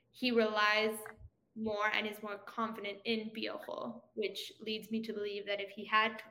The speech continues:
like, a twenty-minute window, he would play Piojo over Lainez. And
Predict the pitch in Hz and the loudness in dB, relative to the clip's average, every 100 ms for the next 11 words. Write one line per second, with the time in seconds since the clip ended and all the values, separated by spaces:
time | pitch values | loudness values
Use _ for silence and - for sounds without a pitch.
0 | - 220 202 - 214 208 208 202 285 320 | -8 -6 -6 -6 -8 -6 -6 -2 4 6
1 | 269 214 214 214 - - _ _ _ - | 6 4 2 -2 -6 -16 _ _ _ -2
2 | 226 220 226 208 202 202 220 - - 220 | 2 2 2 2 4 2 -4 -10 0 4
3 | 202 202 196 196 190 - _ 208 202 202 | 4 2 0 0 -4 -14 _ -2 2 4
4 | 226 233 220 - - 226 - _ _ _ | 6 6 4 -2 -4 -4 -8 _ _ _
5 | _ - 226 220 208 | _ 2 6 8 6